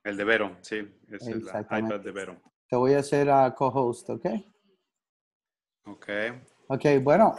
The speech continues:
Speaker 2: bienvenidos, bienvenidos a este entrenamiento. Tenemos, ah, yo creo que unos temas, ah, muy buenos hoy.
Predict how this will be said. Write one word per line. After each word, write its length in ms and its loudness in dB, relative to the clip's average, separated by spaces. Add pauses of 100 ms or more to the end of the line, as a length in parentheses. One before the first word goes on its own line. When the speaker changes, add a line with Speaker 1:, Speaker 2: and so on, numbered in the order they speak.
(100)
Speaker 2:
bienvenidos, 760 8
bienvenidos 580 6
a 120 8
este 680 8
entrenamiento. 680 4
Tenemos, 640 0 (100)
ah, 560 6 (400)
yo 80 4
creo 160 6
que 120 6
unos 180 6
temas, 440 4
ah, 200 6
muy 300 6
buenos 480 6
hoy. 360 6